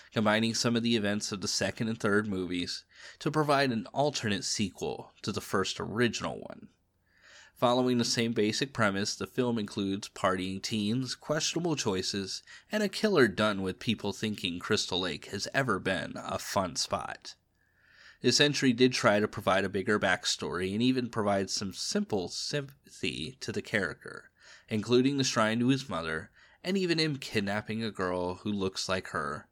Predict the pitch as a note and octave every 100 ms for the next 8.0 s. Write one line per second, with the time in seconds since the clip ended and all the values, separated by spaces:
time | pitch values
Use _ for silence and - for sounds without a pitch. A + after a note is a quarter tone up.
0 | _ _ _ - A3 F#3 - G2+ - G2
1 | F2 - C#2 C#2+ A1+ - - G2+ E2+ D#2+
2 | G#2+ A#2+ E2 F2+ G2 F#2 E2+ F2 C#2+ E2+
3 | E2 B1+ - - - _ _ _ _ _
4 | _ _ _ G#2+ A#2+ C#3 B2+ A#2+ A2 A2
5 | A2+ - _ _ - A#2 C3+ - - G#2+
6 | G#2+ G#2+ - F#2+ G2+ G#2+ A2 F#2 G2 A2+
7 | A#2 A2+ G2 F#2 - F#2+ F2 F2 F2